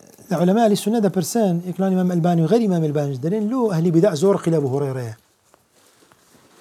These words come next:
رافضة، معتزلة، حتى علماني. يعني علماني، شيوعي، ملحد، باوط، أنا دشمني أبو هريرة. سيد ابن تيمية، رحمة خواه ليه. يعني باشا، هم دزاينين بشتي،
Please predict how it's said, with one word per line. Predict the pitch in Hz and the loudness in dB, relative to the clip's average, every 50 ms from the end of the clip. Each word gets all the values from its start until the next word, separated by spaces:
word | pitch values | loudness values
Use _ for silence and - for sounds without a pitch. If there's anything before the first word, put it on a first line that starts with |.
| - - - - _ _ _ - | -20 -20 -20 -20 _ _ _ -2
رافضة، | 160 170 170 160 160 - 175 160 165 165 160 151 | 2 2 2 2 2 0 0 2 2 2 2 0
معتزلة، | 143 151 160 139 - - 147 131 135 156 156 165 160 160 151 143 131 123 _ _ _ _ _ _ - | -2 -4 -6 -6 -4 -4 -2 0 2 2 4 4 2 2 0 -2 -6 -12 _ _ _ _ _ _ -10
حتى | - 226 220 - 226 | -8 -4 0 0 2
علماني. | 202 - 185 175 165 165 160 165 165 143 117 - _ _ _ _ _ _ _ _ _ _ _ _ _ - | 2 4 4 4 6 4 4 4 2 0 -4 -8 _ _ _ _ _ _ _ _ _ _ _ _ _ -16
يعني | 123 131 127 | -14 -10 -6
علماني، | 139 143 147 160 156 160 170 165 131 | -4 -2 0 0 2 2 2 2 0
شيوعي، | - - 165 160 151 175 156 | -2 -4 -4 0 0 0 2
ملحد، | 151 160 - - 170 147 | 0 0 0 -2 -2 0
باوط، | 160 165 190 196 190 190 | 0 2 2 0 0 -2
أنا | 180 185 | -2 0
دشمني | 170 175 151 208 220 202 175 | 0 0 2 2 2 2 2
أبو | 160 139 131 139 | 2 0 -2 -2
هريرة. | 139 135 127 127 123 123 _ _ _ _ _ _ _ _ _ _ _ _ _ _ _ _ _ _ _ _ _ _ _ - - - | -4 -6 -8 -10 -12 -14 _ _ _ _ _ _ _ _ _ _ _ _ _ _ _ _ _ _ _ _ _ _ _ -16 -8 -2
سيد | - - 240 | 2 4 4
ابن | 240 240 254 247 | 6 6 4 4
تيمية، | - 240 247 240 226 202 151 110 - _ _ _ _ _ _ _ _ - | 4 4 4 4 4 2 2 0 -4 _ _ _ _ _ _ _ _ -18
رحمة | 175 - - 185 170 | -8 -4 -2 -2 -2
خواه | - - 175 165 | 0 0 2 2
ليه. | 151 139 135 123 117 - _ _ _ _ _ _ _ _ _ _ _ _ _ _ _ _ _ _ _ _ - 180 | 2 2 -2 -4 -6 -12 _ _ _ _ _ _ _ _ _ _ _ _ _ _ _ _ _ _ _ _ 0 2
يعني | 165 170 175 | 4 4 6
باشا، | 170 220 233 196 - 202 | 6 6 6 4 4 2
هم | 233 254 233 | 2 2 2
دزاينين | 190 175 170 160 185 202 233 247 | 2 2 2 2 2 2 2 2
بشتي، | - - 262 - - - 247 269 302 302 | 0 -2 -4 -4 -2 -2 -2 -2 -2 -4